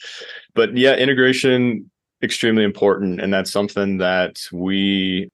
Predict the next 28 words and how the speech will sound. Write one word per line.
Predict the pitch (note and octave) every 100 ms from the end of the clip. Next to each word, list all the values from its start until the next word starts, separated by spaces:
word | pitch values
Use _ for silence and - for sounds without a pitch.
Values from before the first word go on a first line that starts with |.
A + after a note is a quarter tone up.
| _ -
learned | G#2+ G#2+ A2 A2
the |
hard | F#2 G2+ G#2+ A2
way | A#2 A#2 A2+ A2+ _ - -
through | G2+ G#2 G#2 G2+ G#2 G2
this | F2 F#2+ G2 F#2+ - - - - - -
kind | A2 F#2+
of |
trial | - G#2 G2+ G#2
and | G2+
error | F#2+ F#2+ G2 G#2 G#2 G2
with | F2+ F#2+ F#2+ F#2 -
Doctor | G#2+ G2 G2+
Reed | F#2+ G2 G2+
and | F#2 F#2 F2+ - - _ _ -
ketamine | F#2 F#2+ F#2+ F2+
for | F#2+
our | F#2+
employees, | F2+ F#2 F#2+ G2+ G#2+ A2
is | F#2 F2+ F2+ - -
I | F#2+
didn't | G2 G#2 F#2+ -
have | - F#2 F#2
a | F#2+
proper | - - G2 F#2+ F#2+ F#2+ F#2 F#2 F#2 - - - - _
integration | - G2+ G#2 G2 G2+ A#2+ A#2+ A#2 G2+ - _
support | - G#2 - G#2+ A2
system | - B2 B2 C3+ C3+ C3 C3+